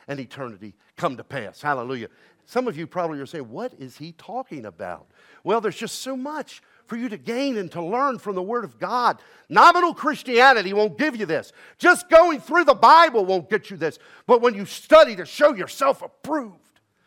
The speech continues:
when you fall in love with the Word of God, you fall in love with God. Hallelujah. If you're gonna praise Him, praise Him big. Come on. Everybody, praise Him big. I don't want a quiet church.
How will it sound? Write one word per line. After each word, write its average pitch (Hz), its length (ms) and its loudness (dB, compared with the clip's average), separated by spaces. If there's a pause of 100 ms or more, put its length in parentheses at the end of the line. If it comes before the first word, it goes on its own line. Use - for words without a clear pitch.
(300)
when 269 140 2
you 226 80 -6
fall 302 320 6
in 262 80 -2
love 311 160 6
with 294 100 -2
the 277 60 -2
Word 311 180 4
of 233 100 -4
God, 311 300 8
you 233 80 -8
fall 277 240 4
in 269 60 -4
love 269 140 2
with 165 140 -8
God. 254 500 6 (1120)
Hallelujah. 247 400 -4 (1800)
If - 40 -
you're 302 100 0
gonna 339 200 8
praise 285 400 2
Him, 254 100 -4
praise 262 300 -2
Him 233 100 -4
big. 220 200 2
Come 285 160 0
on. 214 240 2 (280)
Everybody, 269 600 6
praise 311 360 0
Him 240 220 -8
big. 277 420 6 (800)
I 302 120 8
don't 359 180 6
want 370 180 8
a 320 80 8
quiet 233 520 4
church. 202 360 0